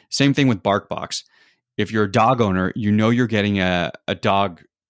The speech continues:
toy and a treat of some kind every month.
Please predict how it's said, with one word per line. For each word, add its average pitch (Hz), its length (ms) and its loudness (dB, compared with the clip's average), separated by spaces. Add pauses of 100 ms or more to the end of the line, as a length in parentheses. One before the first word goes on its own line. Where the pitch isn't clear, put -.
(100)
toy 143 560 0
and 98 280 -2
a - 60 -16
treat 131 240 0
of 117 80 -2
some 110 180 -2
kind 98 340 -4
every 92 200 -4
month. 113 340 0